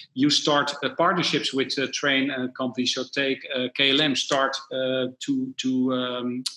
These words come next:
uh, join, uh, effort, start joint effort, sorry, was the word I was looking for, with Thalys, with, uh, the Dutch railway, uh, system, et cetera, et cetera. There are more. Th-, they're doing that, but, um,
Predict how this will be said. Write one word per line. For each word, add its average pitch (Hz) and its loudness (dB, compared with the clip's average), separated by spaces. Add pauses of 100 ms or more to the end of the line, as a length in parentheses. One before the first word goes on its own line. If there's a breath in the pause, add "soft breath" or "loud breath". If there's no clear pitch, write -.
uh, 123 -6
join, 139 4 (400 loud breath)
uh, 123 2 (420)
effort, 131 0
start 131 2
joint 127 2
effort, 123 -6
sorry, 104 -4
was 107 -8
the - -10
word 110 -6
I 107 -6
was 107 -8
looking 110 -6
for, 110 -8 (360 loud breath)
with 143 2
Thalys, 143 4
with, 135 2
uh, 131 6
the 123 0
Dutch 131 2
railway, 139 4
uh, 120 -2
system, 120 -2
et 123 -6
cetera, 127 -4
et - -10
cetera. 123 -4
There 123 -2
are - 2
more. 117 2
Th-, - -4
they're 165 4
doing 196 4
that, 185 0 (460 loud breath)
but, 135 -2
um, 143 4